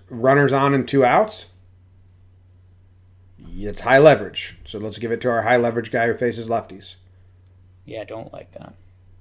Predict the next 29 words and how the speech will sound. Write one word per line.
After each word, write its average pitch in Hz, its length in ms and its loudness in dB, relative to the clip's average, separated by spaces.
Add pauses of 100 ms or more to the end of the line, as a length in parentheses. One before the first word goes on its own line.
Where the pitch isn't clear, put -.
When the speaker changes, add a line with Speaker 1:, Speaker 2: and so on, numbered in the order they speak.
(280)
Speaker 1:
I 117 40 -4
mean, 135 120 4
that's 139 120 0
what 135 80 -2
they 135 80 2
did 131 140 4
yesterday 123 580 0 (120)
or - 80 -14
two - 100 -8
days 131 220 2
ago. 87 280 -14 (1700)
Speaker 2:
Right, 202 460 6
but 151 100 4
I, 147 240 6
I 156 100 0
think 156 240 -6
that's, 156 280 -2 (180)
that's 151 220 -6
a 156 60 -6
perfect 165 500 -4
opportunity 156 680 -4
where 135 180 -4
you 139 200 -6
could 131 340 -8 (480)
use 175 420 0
C 139 220 0
C, 135 540 -2 (100)
get 185 320 2
Brantley, 123 720 -6